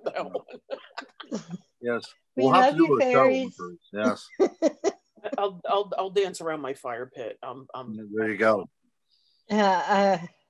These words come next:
Speaker 3: I'm gonna make a fairy garden before you get down here. Just saying.
Speaker 1: I'll, I'll
Speaker 2: There you
Speaker 1: burn,
Speaker 2: go.
Speaker 1: I'll burn a lot of sage. <laughs>
Speaker 2: Yeah.
Speaker 3: I don't think sage affects fairies.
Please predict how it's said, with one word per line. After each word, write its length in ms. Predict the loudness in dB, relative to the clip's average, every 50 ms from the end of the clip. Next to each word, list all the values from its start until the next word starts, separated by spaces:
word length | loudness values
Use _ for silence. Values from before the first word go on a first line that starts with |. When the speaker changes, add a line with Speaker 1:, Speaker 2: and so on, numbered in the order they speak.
| -20 -20 _ -2
Speaker 3:
I'm 180 | 0 2 2 4
gonna 180 | 4 2 2
make 200 | 2 2 0 0
a 80 | -2 -6 -8 -6 -2
fairy 360 | 0 2 2 2 2 0 0 0
garden 340 | 0 0 0 -2 -4 -6
before 320 | -6 -8 -6 -4 -4 -4 -4
you 180 | -4 -6 -8 -6
get 220 | -4 -6 -6 -4
down 220 | -6 -6 -6 -8 -10
here. 220 | -12 -14 -14 -14 -16 _
Just 200 | -18 -16 -14 -14
saying. 160 | -12 -8 -6 -6
Speaker 1:
I'll, 320 | -6 -6 -8 -12 -14 -12
I'll 100 | -10 -8
Speaker 2:
There 120 | -6 -4 -4
you 80 | -2
Speaker 1:
burn, 160 | -2 -4 -6 -8 _ _ -2
Speaker 2:
go. 60 | -2
Speaker 1:
I'll 200 | -2 -2 -2 -6 -6
burn 240 | -4 -2 -2 -2 -4
a 60 | -2
lot 200 | -2 -2 -2 -2 0
of 120 | -2 -2 -2
sage. 380 | -2 -8 -12 -10 -10 -10 -10 -10 _ -12 -12 -10 _ -2
<laughs> 0 | -2 -2 -2 -4 -16 -20 -20 -20 -20 -16 -12 -10
Speaker 2:
Yeah. 120 | -8 -8 -6 -2 -2 -2 -2 -2 -2 -4 -4 -4 _ _ _ _ _ _ _ _ _ _ _ -20 -20 _ _ _ 0
Speaker 3:
I 20 |
don't 160 | 2 2 2 2
think 220 | 2 0 -2 0
sage 440 | 0 2 4 6 6 4 4 4 4
affects 560 | 4 2 2 2 2 2 2 0 -4 -20 -10
fairies. 720 | -4 -2 -2 -2 -2 -2 -4 -6 -6 -8 -8 -10 -12 -16